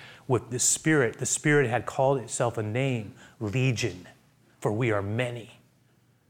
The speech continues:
And that personality so inter-, remember last week we talked about the things that people do when we're in pain? Talked about, in his case,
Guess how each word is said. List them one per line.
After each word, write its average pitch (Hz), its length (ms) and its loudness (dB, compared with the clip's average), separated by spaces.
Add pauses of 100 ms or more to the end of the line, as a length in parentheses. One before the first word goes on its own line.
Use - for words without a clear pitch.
(760)
And 127 120 0
that 139 160 2
personality 135 720 2
so 143 240 4
inter-, 135 100 4
remember 160 280 2
last 151 220 4
week 175 120 0
we 131 80 -2
talked 156 340 2
about 151 260 2
the 113 60 -12
things 143 240 0
that 139 120 -10
people 147 220 -8
do 135 140 0
when 139 80 0
we're 127 140 0
in 120 100 -2
pain? 135 480 -6 (380)
Talked 135 200 -2
about, 131 440 0
in 135 140 4
his 160 200 2
case, - 380 -2